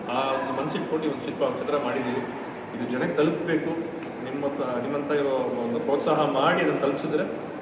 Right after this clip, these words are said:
ಖಂಡಿತ ಜನ ಬಂದು ನೋಡ್ತಾರೆ. ನೆನ್ನೆ, ಆ, ಫಸ್ಟ್ ಡೇ ಬಂದು almost ಹೌಸ್‌ಫುಲ್, ನೆನ್ನೆನೂ almost ಹೌಸ್‌ಫುಲ್, ಇವತ್ತು almost ಒಂದು ನೂರ ಎಪ್ಪತ್ತು ಜನ ಬಂದಿದ್ದಾರೆ. ಬಂದವರೆಲ್ಲ ಹೇಳೋದು ಒಂದೇ ವಿಷಯ, "ತುಂಬಾ ಚೆನ್ನಾಗಿದೆ, ಮನ್ಸಿಗೆ ತುಂಬಾ ಇಷ್ಟ ಆಗ್ತಾ ಇದೆ"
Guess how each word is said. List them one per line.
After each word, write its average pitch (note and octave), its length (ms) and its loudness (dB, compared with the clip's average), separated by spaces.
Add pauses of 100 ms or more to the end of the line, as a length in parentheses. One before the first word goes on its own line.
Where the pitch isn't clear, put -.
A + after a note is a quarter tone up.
(160)
ಖಂಡಿತ F3 200 2
ಜನ D#3+ 260 6
ಬಂದು F#3 200 4
ನೋಡ್ತಾರೆ. E3+ 720 2
ನೆನ್ನೆ, F3+ 600 2
ಆ, C#3+ 360 0 (140)
ಫಸ್ಟ್ D#3+ 200 0
ಡೇ G3+ 120 8
ಬಂದು F#3+ 240 4
almost D#3+ 400 4
ಹೌಸ್‌ಫುಲ್, C#3 460 2
ನೆನ್ನೆನೂ E3 400 0
almost D#3 280 2
ಹೌಸ್‌ಫುಲ್, C3+ 300 -2
ಇವತ್ತು D3 280 2
almost D#3 320 2
ಒಂದು C#3 440 -2
ನೂರ D#3 100 4
ಎಪ್ಪತ್ತು D#3 240 4
ಜನ E3 100 4
ಬಂದಿದ್ದಾರೆ. C#3 340 4 (480)
ಬಂದವರೆಲ್ಲ A3+ 560 10
ಹೇಳೋದು G3+ 260 8
ಒಂದೇ E3+ 300 8
ವಿಷಯ, G3 320 6 (300)
"ತುಂಬಾ F#3 260 4
ಚೆನ್ನಾಗಿದೆ, C#3+ 420 2
ಮನ್ಸಿಗೆ C#3+ 360 0
ತುಂಬಾ D3+ 280 2
ಇಷ್ಟ D3 220 4
ಆಗ್ತಾ C#3 240 2
ಇದೆ" A#2+ 400 0